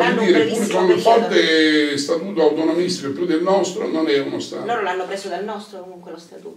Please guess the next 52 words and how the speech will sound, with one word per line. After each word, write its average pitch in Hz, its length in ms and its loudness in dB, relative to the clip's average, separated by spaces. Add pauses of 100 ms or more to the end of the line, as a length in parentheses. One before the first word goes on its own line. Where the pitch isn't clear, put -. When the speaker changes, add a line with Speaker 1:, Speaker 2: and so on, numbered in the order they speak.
Speaker 2:
Va - 40 -10
bene, 151 200 -12
Speaker 1:
Lo - 80 -16
Speaker 2:
comunque. 165 240 -8
Speaker 1:
statuto 233 280 -6
della 196 200 -2
Catalogna 247 720 -4
Speaker 2:
Io 156 180 2
Speaker 1:
es-, - 200 2
ha, - 180 -2
es-, 214 240 -4
ha 214 160 -2
ricopiato 262 640 -4
lo 220 100 -4
statuto 240 540 -6
di 208 80 -6
autonomia 202 460 -8
Speaker 2:
Io 214 60 -14
Speaker 1:
siciliana. 175 420 2
Speaker 2:
ho - 80 4
rispetto 185 540 0
delle 170 180 4
opinioni, 175 640 2
fiducia 156 420 -2
di 170 120 -8
voi, 143 200 -4
però - 220 -4
Speaker 1:
Sì, - 80 -2
no, - 80 -4
Speaker 2:
appunto. - 120 -8
Speaker 1:
io, 311 140 -4
magari 226 180 0
stiamo 240 260 -2
qui 254 100 -8
per 202 120 -2
parlare 226 300 -2
Speaker 2:
Eh. - 60 -4
Speaker 1:
di 208 180 -8
che, - 220 -8
di 247 80 -8
Speaker 2:
Ad 240 100 -2
Speaker 1:
autodeterminazione. 202 460 2
Speaker 2:
autodeterminazione. 170 800 4
Quindi 196 180 -2
noi 208 160 2
siamo 175 200 4
un 170 40 0
popolo 170 380 2
che 143 100 -6
si, - 240 -8
è - 120 -4
colonizzato. 147 580 -4